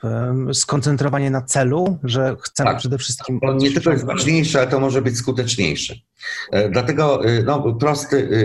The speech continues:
Speaker 2: e, prosty dowód mogę, e, pokazać. Em,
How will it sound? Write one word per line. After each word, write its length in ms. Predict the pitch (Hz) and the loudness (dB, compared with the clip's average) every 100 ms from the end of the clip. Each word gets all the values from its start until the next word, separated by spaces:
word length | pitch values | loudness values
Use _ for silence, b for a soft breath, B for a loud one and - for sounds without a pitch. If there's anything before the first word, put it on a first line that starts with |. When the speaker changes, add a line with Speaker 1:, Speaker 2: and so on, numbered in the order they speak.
| - | 0
Speaker 2:
e, 40 | |
prosty 420 | - 139 - 135 110 | 0 0 0 -2 0
dowód 420 | 110 92 85 - | 2 0 -2 -2
mogę, 300 | 85 85 71 | -2 0 0
e, 200 | 65 73 73 _ | -2 -2 -4 _
pokazać. 600 | - 82 78 - - - B B B B B _ | -6 -2 -2 -4 -14 -18 B B B B B _
Em, 500 | - 98 95 92 67 | 0 2 2 0 -2